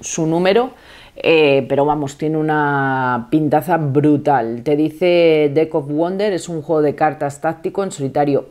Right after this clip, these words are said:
y cooperativo, yo creo que es en solitario más, en el que el propio destino ha puesto las cartas en tu contra. Captura la sensación de los juegos de cartas coleccionables, pero en un formato de soli-, de solitario que evoluciona a medida que juegas.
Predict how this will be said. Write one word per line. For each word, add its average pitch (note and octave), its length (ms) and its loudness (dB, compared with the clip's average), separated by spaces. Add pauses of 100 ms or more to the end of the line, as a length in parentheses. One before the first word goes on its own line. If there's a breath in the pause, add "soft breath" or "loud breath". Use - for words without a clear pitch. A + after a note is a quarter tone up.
(380)
y A3+ 140 0
cooperativo, E3+ 760 0 (340 loud breath)
yo E3 100 4
creo D#3+ 160 4
que D#3 80 -2
es D3 140 -4
en C3+ 100 -2
solitario C3+ 560 -2
más, C#3+ 380 0
en E3 160 0
el D3+ 100 0
que D3 140 2
el D3 100 2
propio E3 300 0
destino F3 380 0
ha E3 100 -2
puesto E3+ 340 0
las D3+ 220 0
cartas E3 560 -4
en D#3+ 180 -2
tu C#3+ 160 -2
contra. A2+ 420 -4 (360 loud breath)
Captura D#3+ 1300 2
la D3 100 2
sensación D#3 560 -4
de D#3 80 2
los C#3+ 160 -2
juegos D#3+ 260 0
de C3+ 120 -2
cartas D3+ 380 -2
coleccionables, F#3 720 -2
pero D3 160 0
en D3 80 -2
un D3+ 80 -4
formato D3+ 480 0
de C#3+ 100 2
soli-, C3 400 -4
de D3 180 2
solitario F3+ 720 2
que E3+ 80 0
evoluciona C#3 640 0
a - 180 -4
medida D3+ 380 0
que B2+ 80 -4
juegas. F2+ 440 -4